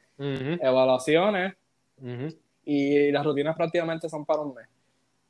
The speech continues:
Speaker 1: Ok.
Speaker 2: Eh, exacto.
Speaker 1: Ok.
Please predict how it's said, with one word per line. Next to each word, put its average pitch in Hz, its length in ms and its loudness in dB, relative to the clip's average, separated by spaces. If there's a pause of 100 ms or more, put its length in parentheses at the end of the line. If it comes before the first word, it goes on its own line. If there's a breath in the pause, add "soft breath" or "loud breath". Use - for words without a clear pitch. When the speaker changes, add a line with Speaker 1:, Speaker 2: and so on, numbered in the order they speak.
(100)
Speaker 1:
Ok. 170 220 6
Speaker 2:
Eh, 113 340 0 (960)
exacto. 131 640 0 (380)
Speaker 1:
Ok. 151 160 -4